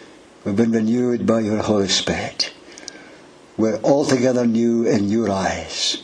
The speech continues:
We may look and feel sometimes the same as we did before we knew Jesus, but it's not true. We thank you that we're in the midst of this wonderful, wonderful process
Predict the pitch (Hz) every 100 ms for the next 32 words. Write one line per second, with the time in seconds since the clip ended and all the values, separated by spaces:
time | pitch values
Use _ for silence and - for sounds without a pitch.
0 | - - - - - - - 104 113 117
1 | 113 113 131 147 131 113 - 135 131 -
2 | 135 135 123 123 110 - 123 123 110 117
3 | 123 120 120 - 117 113 113 113 98 82
4 | - - - - 98 - 104 101 - -
5 | - - - - - - - - - -
6 | - - - 107 - 131 135 131 107 92
7 | - - - - - - - - 104 110
8 | 113 147 147 139 - 120 110 120 170 -
9 | 127 113 113 - 117 123 202 160 127 110
10 | 107 107 190 175 135 104 - - 135 104
11 | 90 - - -